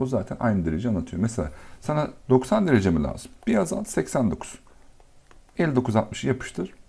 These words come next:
Oldu sana yine doksan derece. Elli dokuz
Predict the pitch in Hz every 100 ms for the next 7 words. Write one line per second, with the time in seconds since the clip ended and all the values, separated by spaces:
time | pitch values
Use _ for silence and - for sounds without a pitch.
0 | - _ - - _ _ _ 143 131 87
1 | - 117 90 139 180 - - - - _
2 | - 104 87 110 - - - - - -
3 | 95 - 110 80 71 - - - - -
4 | _ - 151 123 85 - 143 139